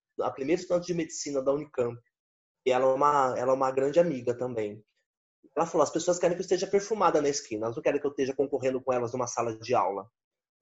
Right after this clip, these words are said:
Então tem uma questão da elite aí muito colocada, um fetiche colocado sobre essas mulheres. Outra questão, essa intersecção de classe,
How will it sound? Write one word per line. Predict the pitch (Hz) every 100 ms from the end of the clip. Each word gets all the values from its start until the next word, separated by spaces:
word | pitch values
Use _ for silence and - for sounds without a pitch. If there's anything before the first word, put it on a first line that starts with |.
| _
Então | 143
tem | 143
uma | 175 -
questão | 160 156 135
da | 135
elite | 127 127 131 -
aí | 117 117
muito | 120 147
colocada, | - 139 135 110 101 107 147 _ _ _
um | 139
fetiche | 131 180 - 151 175 - 170 _
colocado | 120 107 101 113
sobre | - 107
essas | 110 110
mulheres. | 107 98 82 85 - - - _ - - _ _ _
Outra | 160 208 208 196
questão, | 202 202 - 113 110 - _ _
essa | 156 175 -
intersecção | 175 175 165 170 160 - 135 123 _
de | 123
classe, | _ 113 110 - - -